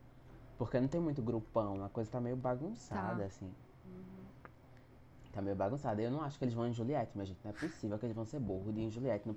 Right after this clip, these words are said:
Speaker 1: na, no, no confessionário. Eu acho que é capaz de eles irem em Juliette na, na votação aberta,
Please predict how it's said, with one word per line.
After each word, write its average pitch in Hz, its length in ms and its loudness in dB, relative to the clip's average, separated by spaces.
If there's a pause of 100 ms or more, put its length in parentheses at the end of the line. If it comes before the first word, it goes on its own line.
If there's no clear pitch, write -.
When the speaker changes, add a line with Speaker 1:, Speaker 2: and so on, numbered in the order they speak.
Speaker 1:
na, 101 200 -2
no, 104 440 0
no 95 80 -8
confessionário. 120 720 -4 (400)
Eu 120 80 6
acho 113 140 6
que 120 60 2
é - 20 -4
capaz 104 340 2
de 110 80 2
eles 113 220 2
irem 107 240 4
em 113 40 2
Juliette 107 880 2 (480)
na, 107 1200 2 (120)
na 110 140 2
votação 120 420 0
aberta, 123 640 2